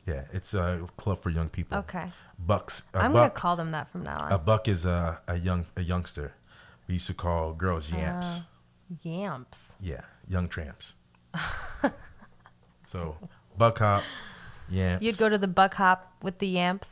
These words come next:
Speaker 1: Or we'd pick up some yamps.
Speaker 2: There you go.
Speaker 1: Uh, so we go to the, I went to this club,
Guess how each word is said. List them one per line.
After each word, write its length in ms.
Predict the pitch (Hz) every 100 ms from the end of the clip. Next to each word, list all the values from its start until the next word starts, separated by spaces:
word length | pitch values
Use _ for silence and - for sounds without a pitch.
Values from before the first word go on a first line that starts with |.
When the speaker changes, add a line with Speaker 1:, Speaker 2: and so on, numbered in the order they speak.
| -
Speaker 1:
Or 80 | 98
we'd 180 | 90 87 85 82
pick 160 | 107 90
up 100 | -
some 140 | 82
yamps. 480 | 73 65 - - - -
Speaker 2:
There 160 | 165
you 80 | 151
go. 120 | - - - - -
Speaker 1:
Uh, 200 | 107 107
so 140 | 104 123
we 100 | 127
go 100 | 131
to 120 | 110
the, 120 | 104 92 -
I 100 | 101
went 180 | 113 -
to 100 | 95
this 540 | 85 87 - - - _ _ _
club, 420 | - - 78 71